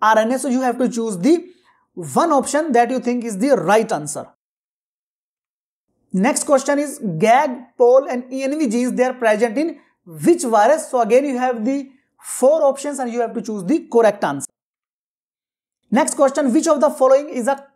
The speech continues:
chemical method of transfection? D N A microinjection, electroporation, sonoporation, calcium phosphate precipitation. So you have to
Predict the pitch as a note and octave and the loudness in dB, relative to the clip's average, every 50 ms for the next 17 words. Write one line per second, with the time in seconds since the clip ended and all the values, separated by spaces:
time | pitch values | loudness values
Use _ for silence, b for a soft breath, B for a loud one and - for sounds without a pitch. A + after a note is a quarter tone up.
0 | _ _ _ B3 B3+ C#4 D#4+ F#4 F#4 F#4 F4 D#4 D4 C4+ C#4+ - C4+ D4 D4 C#4+ | _ _ _ 0 0 0 0 0 0 -2 -2 0 -2 -4 0 2 2 4 4 2
1 | D4 - B3 A3+ G#3+ A3 - F3+ - - - D#3+ C3 B2 - _ _ _ _ _ | 0 -2 -2 -2 -2 -2 -2 -4 -4 -4 -6 -6 -8 -8 -12 _ _ _ _ _
2 | _ _ _ - E3+ F3+ A#3+ B3+ C4 C#4 D4+ D4 C4 B3 A#3 A#3 C4 C4+ C4+ B3 | _ _ _ -4 0 4 4 4 4 2 0 2 2 2 2 2 2 0 2 2
3 | C4 B3+ C4 - - C#4+ C#4+ C#4+ - A#3 A3+ E4 - - C#4+ C4 A#3+ C4 B3+ C4 | 0 0 -2 -2 -2 -2 -2 0 0 0 0 0 0 0 -2 0 2 2 2 2
4 | C4 B3+ - C#4 C#4+ C#4+ C#4+ b b b b b - - - B3+ C#4 C#4+ D4+ D4+ | 2 2 -2 -2 -2 -2 -6 b b b b b -10 -2 2 2 4 4 4 2
5 | D4+ C#4 C4 B3+ C4 B3 - C#4+ D4 D#4 - - - B3+ B3+ C4 - - C#4+ D4 | 2 4 4 4 4 2 0 -6 -8 -8 -10 -10 -4 -2 -2 -2 -2 -2 -4 -6
6 | - - A#3+ A#3+ A3+ - D4 D4 - - - C4 A#3+ - C4 A#3 B3 G3 G#3+ G3+ | -2 0 -2 -2 0 -2 -4 -6 -6 -2 0 0 2 2 0 -2 0 -2 -2 -2
7 | G3+ C4 C4+ A#3+ C4+ C4 A#3 A#3 A3 A3+ B3+ B3+ B3 B3 | 0 -2 -2 -2 -2 0 2 0 0 0 -2 -4 -4 -4